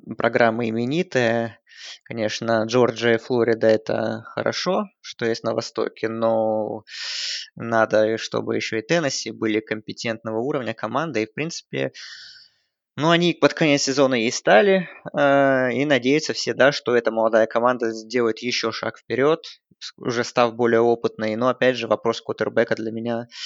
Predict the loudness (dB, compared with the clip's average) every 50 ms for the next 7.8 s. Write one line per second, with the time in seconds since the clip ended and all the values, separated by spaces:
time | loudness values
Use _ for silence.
0 | -10 -10 -8 -8 -8 -10 -10 -12 _ _ -4 -2 -2 0 0 -2 -4 -4 -2 0
1 | 2 4 4 4 2 -2 _ _ _ -20 -20 -20 _ _ _ _ _ _ _ _
2 | -6 0 2 4 6 6 6 6 4 2 0 0 -2 -4 -4 -4 -6 -8 _ _
3 | 0 0 0 0 -2 -4 -4 -2 -2 -2 -4 -6 -6 -6 -6 -4 -4 -2 -4 -4
4 | -4 -6 -8 -10 -12 -8 -4 -2 -2 -2 -2 -4 -6 -8 -8 -2 2 2 2 2
5 | 0 -4 -2 0 0 0 -2 -4 -8 -8 -8 -6 -6 -6 -6 -8 -12 -10 -6 -6
6 | -4 -4 -6 -10 _ -18 -14 -12 -10 -8 -8 -8 -10 -10 -10 -6 -2 0 0 -2
7 | -2 -4 -12 -14 -14 -14 -14 -12 -12 -12 -8 -6 -6 -6 -6 -8